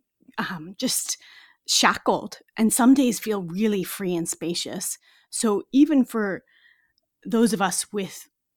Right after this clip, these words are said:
good support systems, so I have a lot of friends who homeschool, I have mentors who help me, any moment,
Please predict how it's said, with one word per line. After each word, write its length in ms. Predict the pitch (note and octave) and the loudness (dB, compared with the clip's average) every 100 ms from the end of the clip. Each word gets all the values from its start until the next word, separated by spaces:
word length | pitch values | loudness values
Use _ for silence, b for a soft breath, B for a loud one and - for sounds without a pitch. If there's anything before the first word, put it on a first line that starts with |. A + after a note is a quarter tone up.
| _ F3+ | _ -6
good 220 | A#3 A#3+ | 0 0
support 420 | - A3 - F#3+ - | 0 -6 -6 -8 -6
systems, 480 | F#3 - B2 F3 - | -10 -10 -10 -10 -6
so 80 | |
I 40 | F3+ | -6
have 100 | F3+ | -4
a 40 | |
lot 320 | F#3 F#3+ F#3+ | -2 0 0
of 200 | G3 F3+ | -2 -4
friends 540 | - - A3 A#3+ A#3 - | -8 -2 2 4 4 2
who 120 | A3+ | -2
homeschool, 720 | A3 G#3 F#3+ - - F#3+ F#3 | -2 -2 -2 -6 -6 -4 -4
I 120 | D3+ | -4
have 580 | E3+ - E3+ E3 D#3 - _ _ | -6 -10 -10 -10 -10 -14 _ _
mentors 720 | G3+ G#3+ A#3+ A#3 G#3+ G#3 G3 - | 0 4 4 4 0 0 -2 -6
who 140 | G3 | -8
help 320 | - G3 - | -2 -2 -2
me, 420 | G3 F#3+ F#3+ F3+ F3+ b b b - | -6 -4 -4 -6 -8 b b b 2
any 260 | A#3 C4+ | 6 8
moment, 800 | B3 F#3+ F#3 G#3+ F3+ - - | 6 4 2 0 -2 -6 -10